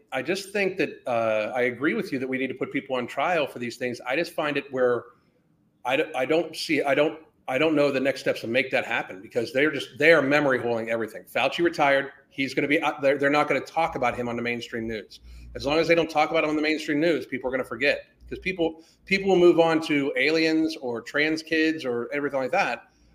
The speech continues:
When I understand that all those things are massively important, but we are at such an incredibly leveraged state of political, of, of, of public health. People don't seem to realize that, like,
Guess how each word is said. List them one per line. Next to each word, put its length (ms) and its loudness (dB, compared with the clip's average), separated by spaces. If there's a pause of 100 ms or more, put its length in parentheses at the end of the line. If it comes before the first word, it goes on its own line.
(160)
When 420 2 (400)
I 180 4
understand 540 2
that 100 -4
all 140 0
those 200 0
things 180 -4
are 80 -2
massively 500 -2
important, 480 -4 (560)
but 420 -2 (200)
we 200 0
are 140 8
at 160 4
such 600 -2
an 160 -4
incredibly 880 0 (640)
leveraged 640 0
state 560 -2
of 140 -16
political, 380 -4
of, 240 -2
of, 260 -4
of 260 -6
public 260 -2
health. 320 -2 (720)
People 280 -2
don't 180 2
seem 160 0
to 80 2
realize 580 2
that, 240 -6
like, 220 -8